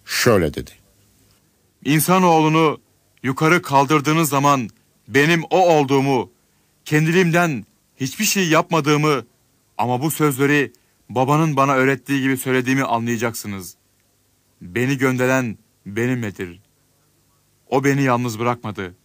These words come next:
Speaker 2: Çünkü ben her zaman onu hoşnut edeni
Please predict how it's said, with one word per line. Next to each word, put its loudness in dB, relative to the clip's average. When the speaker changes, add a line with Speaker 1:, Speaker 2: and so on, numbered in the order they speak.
Speaker 2:
Çünkü -6
ben 2
her 2
zaman 0
onu 0
hoşnut -4
edeni -2